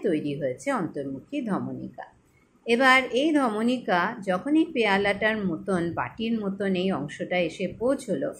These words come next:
তখন এটা আরও সূক্ষ্ম জালের মতন রক্ত জালিকাতে ভেঙে যায়। সেই রক্ত জালিকার যে জট, যেটা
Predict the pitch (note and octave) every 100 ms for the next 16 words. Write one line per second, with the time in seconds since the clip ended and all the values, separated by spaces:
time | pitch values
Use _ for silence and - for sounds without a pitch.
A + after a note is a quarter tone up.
0 | - _ _ - F3 - G3 D#3+ - A#3
1 | C#4+ G#3 G#3 B3 D4+ D#4 D#4 E4 - -
2 | - F4 F4 C4 A3+ F#3+ A3+ C#4+ D4 C#4+
3 | C#4+ D4 B3+ F3 E3 - - A#3+ G3+ D3+
4 | D3+ D#3 F#3 F#3 D4 C#4+ G#3 D3 C#3 C3
5 | C#3 A#2+ - - - - - - D4+ F4
6 | E4 A3 G3 - C4 A#3 F3+ F#3+ G#3 C4
7 | C4+ A#3+ C4 C4 F#3+ E3+ F3 G3+ G3 G3
8 | F#3 C#3+ -